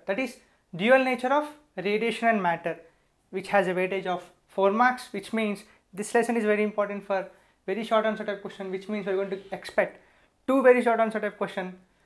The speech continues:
and no S A Q and no L A Q. Thirteenth chapter, that is atoms, which has a weightage of four marks again. Directly we are going to expect only one short answer type question,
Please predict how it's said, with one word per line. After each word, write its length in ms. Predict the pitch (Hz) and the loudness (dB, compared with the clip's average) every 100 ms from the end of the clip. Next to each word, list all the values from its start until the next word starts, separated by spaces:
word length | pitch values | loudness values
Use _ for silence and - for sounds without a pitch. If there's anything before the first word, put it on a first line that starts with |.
| _ - | _ -12
and 160 | 165 185 | -6 -2
no 100 | 226 | -2
S 180 | 226 | 0
A 100 | 226 | -2
Q 340 | 220 226 214 214 - | -4 -4 -6 -8 -10
and 160 | 185 180 | -6 -2
no 100 | 180 | -4
L 120 | 151 | -4
A 60 | |
Q. 180 | 143 - - _ _ _ _ | -12 -18 -20 _ _ _ _
Thirteenth 280 | 214 240 240 | 2 2 0
chapter, 340 | 185 - 151 - | -2 -4 -10 -8
that 100 | 170 | -8
is 80 | 180 | 0
atoms, 400 | 196 196 180 170 - _ _ - | 2 2 0 -6 -18 _ _ -8
which 160 | 220 | 0
has 160 | 262 269 | 2 2
a 40 | |
weightage 300 | 247 262 262 | 2 0 0
of 140 | 240 233 | -2 -2
four 260 | - 233 | 0 2
marks 240 | 240 247 247 | 4 2 0
again. 300 | 220 277 277 _ _ _ _ _ _ | -2 -2 -6 _ _ _ _ _ _
Directly 420 | 170 202 226 233 247 | 4 6 6 4 2
we 40 | |
are 60 | 233 | 2
going 140 | 220 | 0
to 40 | |
expect 320 | 214 214 220 196 | -4 -4 -4 -2
only 200 | 220 185 | -2 0
one 220 | 190 226 | 0 0
short 200 | 233 214 | 0 -2
answer 140 | 208 | -4
type 220 | 220 208 | -6 -6
question, 380 | - 196 - 202 | -6 -6 -8 -12